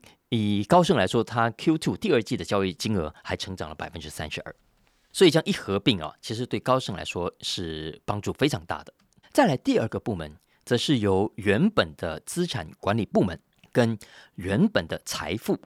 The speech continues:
管理部门来合并。那我们知道这两个部门呢，它一直是高盛的金鸡母，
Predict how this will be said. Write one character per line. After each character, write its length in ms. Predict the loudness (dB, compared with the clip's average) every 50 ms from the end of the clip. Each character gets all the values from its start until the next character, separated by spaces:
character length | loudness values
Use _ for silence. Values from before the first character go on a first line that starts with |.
| _ -8
管 160 | -6 -6 -4 -4
理 80 | -4
部 140 | -6 -6 -8
门 140 | -8 -10 -14 -20 _ _ -12
来 140 | -10 -10 -10
合 140 | -8 -10
并。 160 | -10 -10 -12 -18 _ _ _ _ _ _ _ _ _
那 80 | 2 4
我 40 | 4
们 140 | 4 2 0
知 140 | 0 2 4
道 200 | 4 4 4 2
这 160 | 0 0 0
两 200 | 0 0 -4 -4
个 120 | -6 -6
部 200 | -2 2 2 2
门 140 | 2 2 -2
呢， 140 | -4 -6 -8
它 140 | -6 -8 -6
一 120 | -4 -4 -4
直 120 | -4 -4
是 140 | -6 -6 -6
高 180 | -4 -2 -2 -2
盛 220 | -2 -4 -6 -6
的 120 | -6 -8 -4
金 180 | -2 -2 -2
鸡 160 | 0 0 0 -2
母， 180 | -2 -6 -12